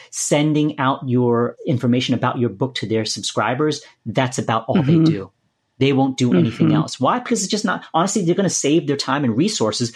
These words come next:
Speaker 1: for the ones who are gonna make money. And usually those are the big time authors. So that's really,
Speaker 2: Mm-hmm.
Speaker 1: that's something that a lot of adjuncts and just professors in general, scholars in general, need to realize that there is an upside, um, but there's a big downside.
Speaker 2: There's a little bit of a
Speaker 1: Um, and,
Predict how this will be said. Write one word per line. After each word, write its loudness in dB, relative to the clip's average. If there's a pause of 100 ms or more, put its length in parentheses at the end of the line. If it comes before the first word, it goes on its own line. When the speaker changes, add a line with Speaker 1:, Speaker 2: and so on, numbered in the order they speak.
(160)
Speaker 1:
for 0
the 4
ones -2
who -2
are 0
gonna 2
make -2
money. 2
And -6
usually 0
those 0
are 0
the 0
big -8
time 0
authors. -4 (400)
So -4
that's -4
really, 4
Speaker 2:
Mm-hmm. 2
Speaker 1:
that's 0
something -2
that -2
a -2
lot 0
of -6
adjuncts -2
and 2 (240)
just -4
professors -2
in 4
general, 0
scholars 0
in 4
general, 0 (280)
need 2
to -4
realize -2 (280)
that -2 (180)
there 4
is 4
an 2
upside, -2 (240)
um, -2
but -8
there's 0
a -4 (580)
big 0
downside. -4
Speaker 2:
There's -2
a 0
little 0
bit 0
of 2
a 0
Speaker 1:
Um, 0
and, 2